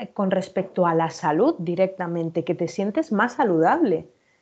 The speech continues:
Porque no estás inhalando productos nocivos para tu salud, para tus pulmones, para tus glándulas.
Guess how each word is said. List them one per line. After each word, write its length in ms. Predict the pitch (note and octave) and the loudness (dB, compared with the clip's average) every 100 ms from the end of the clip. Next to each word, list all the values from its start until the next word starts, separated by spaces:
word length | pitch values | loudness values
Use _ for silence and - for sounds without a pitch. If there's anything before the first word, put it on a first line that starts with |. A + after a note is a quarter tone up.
| _ _ _ | _ _ _
Porque 160 | - F3+ | -2 0
no 100 | F#3 | 0
estás 320 | G3+ C#4+ D4 | 0 -4 0
inhalando 920 | C#4+ A3+ E3+ F#3 B3 C4+ A#3+ D#4 - | 0 2 2 2 2 2 4 2 -2
productos 640 | - F#3+ G3 G#3 - D4 A#3 | -10 -6 -4 -2 0 0 0
nocivos 960 | F#3+ - F#3 F3 E3+ - C#4 B3+ - | -6 -4 -2 0 0 0 2 2 0
para 320 | - - F3 E3 | -4 -4 -2 -4
tu 120 | E3+ | -6
salud, 360 | - E3 F3+ | -2 0 0
para 280 | - F3 E3 | -2 -2 -2
tus 160 | F3+ - | -6 -4
pulmones, 680 | - F#3 F3+ G#3 A3+ F3+ | 2 4 4 0 0 -2
para 340 | - F#3 F3 E3+ | 0 4 4 2
tus 380 | F#3+ F3+ F3+ - | 2 2 0 -4
glándulas. 840 | F#3+ F3 F3+ A#3 B3 F#3 F3+ | -4 0 2 2 2 2 0